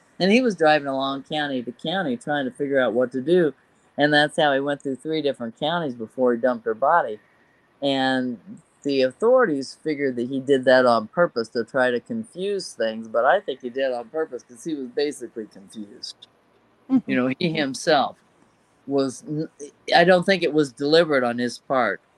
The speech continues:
Speaker 1: you know, to try to outthink the police by going through three different counties.
Speaker 2: Mm-hmm.
Speaker 1: I don't think
Speaker 2: Mm-hmm.
Speaker 1: that was it at all. I just think he was really freaked out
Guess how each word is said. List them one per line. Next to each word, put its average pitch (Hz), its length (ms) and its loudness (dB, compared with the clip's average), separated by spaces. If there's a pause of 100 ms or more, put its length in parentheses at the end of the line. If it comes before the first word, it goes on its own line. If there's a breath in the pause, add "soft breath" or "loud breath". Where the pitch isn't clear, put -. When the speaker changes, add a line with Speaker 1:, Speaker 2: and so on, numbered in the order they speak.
(120)
Speaker 1:
you 139 100 -6
know, 127 180 -2
to 120 140 -10
try 135 280 2
to 127 80 0
outthink 120 920 -4
the 107 80 -14
police 139 720 -8
by 107 160 -4
going 120 360 -4
through - 200 -20
three 127 260 0
different 95 340 -6
counties. 110 640 -8 (260 soft breath)
Speaker 2:
Mm-hmm. 226 320 -12
Speaker 1:
I 127 100 0
don't 117 200 -10
think 120 140 -2
Speaker 2:
Mm-hmm. 107 60 -8
Speaker 1:
that 117 180 2
was 120 180 -2
it 120 100 4
at 117 120 2
all. 120 240 2
I 120 120 2
just 120 200 -8
think 123 200 -4
he 135 160 -2
was 107 220 -6
really 117 340 0
freaked 113 420 -4
out 110 300 -2